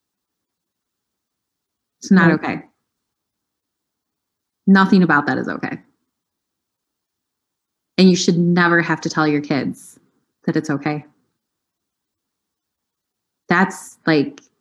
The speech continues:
Speaker 2: But if, if my Muslim son gets angry.
Speaker 1: Yeah,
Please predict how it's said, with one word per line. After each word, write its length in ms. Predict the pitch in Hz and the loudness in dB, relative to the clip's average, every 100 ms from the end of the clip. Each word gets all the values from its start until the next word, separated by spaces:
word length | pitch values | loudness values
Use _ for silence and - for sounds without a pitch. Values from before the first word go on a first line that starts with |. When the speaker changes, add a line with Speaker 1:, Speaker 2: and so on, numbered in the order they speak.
| _ - - | _ -20 -10
Speaker 2:
But 160 | - 180 | 0 2
if, 260 | 165 - _ - | 2 -4 _ -2
if 180 | 196 - | -2 0
my 220 | 180 185 190 | 2 2 4
Muslim 480 | 190 196 - 190 180 | 6 6 6 4 4
son 400 | - 190 175 165 | 2 2 4 4
gets 280 | 151 165 - | 0 -2 -2
angry. 520 | 165 175 160 151 156 _ _ _ _ _ _ 180 | 0 4 6 4 0 _ _ _ _ _ _ -6
Speaker 1:
Yeah, 400 | 175 165 160 | -4 -2 -2